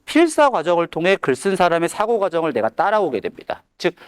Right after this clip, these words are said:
저의 관점에서 여러분들이 답안을 작성하는 간접 경험을 하실 수가 있게 돼요. 그런 식으로 총 여섯 문제죠. 세 세트 여섯 문제에 대해서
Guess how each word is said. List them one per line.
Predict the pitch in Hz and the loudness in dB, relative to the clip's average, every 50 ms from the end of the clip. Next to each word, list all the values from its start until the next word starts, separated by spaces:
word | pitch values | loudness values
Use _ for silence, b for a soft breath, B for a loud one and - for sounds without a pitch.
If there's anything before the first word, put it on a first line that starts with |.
| B B B B B | B B B B B
저의 | - - 143 151 208 262 302 320 - | -4 -2 0 2 2 2 2 2 0
관점에서 | - 160 147 151 147 - 196 185 185 170 175 147 | -2 -4 -4 -4 -2 -2 -2 -2 0 0 0 0
여러분들이 | 123 127 143 147 143 151 135 147 143 143 | 2 2 0 0 -2 -4 -6 -4 -4 -4
답안을 | - - 131 127 - 135 139 143 135 | -4 -4 -4 -2 -2 -2 -2 -2 -4
작성하는 | - 113 - - 151 135 131 127 127 127 127 | -6 -6 -4 -2 -2 -2 -2 -2 -4 -6 -8
간접 | - - 117 113 117 139 - | -6 -6 -6 -2 -2 -2 -2
경험을 | - - 113 107 113 120 123 123 | -2 -4 -4 -4 -4 -4 -6 -8
하실 | 151 151 175 | -8 -10 -10
수가 | 156 - - 143 | -10 -4 -4 -4
있게 | 110 - - 107 | -4 -4 -6 -8
돼요. | 90 82 82 - - _ B B B B B B B B | -6 -6 -8 -8 -10 _ B B B B B B B B
그런 | B - 160 190 214 | B 0 0 2 0
식으로 | 214 - 220 190 190 190 185 | 0 -2 0 2 2 2 2
총 | 185 - - 277 294 311 294 - | 0 0 0 0 0 0 -2 -2
여섯 | - - - - 262 247 | -2 0 2 0 0 0
문제죠. | 226 208 175 143 123 123 117 175 208 247 | -2 -4 -4 -2 0 0 2 2 0 0
세 | 240 - 269 311 | -2 -2 -2 -2
세트 | 294 - 320 294 - - 247 | 0 0 -2 -2 -2 0 0
여섯 | 180 131 - 180 180 | 2 2 2 0 -2
문제에 | 175 165 165 151 160 156 151 | -2 -2 -2 0 0 0 0
대해서 | 139 131 120 113 113 - 208 240 269 294 - | 2 2 0 0 2 2 0 2 0 -2 -4